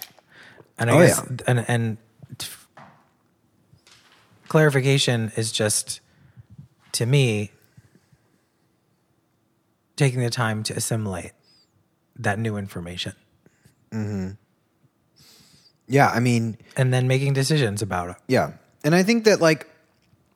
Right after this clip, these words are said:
Speaker 2: one thing that I'm, I'm making so many great realizations about my creative process through this podcast
Speaker 1: <laughs>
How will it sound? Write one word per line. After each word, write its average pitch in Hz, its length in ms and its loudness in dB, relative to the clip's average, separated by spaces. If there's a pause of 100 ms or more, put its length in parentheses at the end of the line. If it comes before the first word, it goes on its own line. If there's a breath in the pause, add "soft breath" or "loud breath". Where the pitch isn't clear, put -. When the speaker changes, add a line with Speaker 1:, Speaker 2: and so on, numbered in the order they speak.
(580)
Speaker 2:
one 160 220 2
thing 151 220 -2
that 127 180 -4 (1600)
I'm, 104 200 -4
I'm 135 180 0
making 180 300 2
so 139 180 0
many 120 220 -2
great 101 500 -4
realizations 92 800 -4
about 80 320 -8
my 82 140 -8
creative 85 340 -6
process 80 440 -6
through 95 180 -8
this 87 180 -10
podcast 180 720 4 (260)
Speaker 1:
<laughs> 247 400 8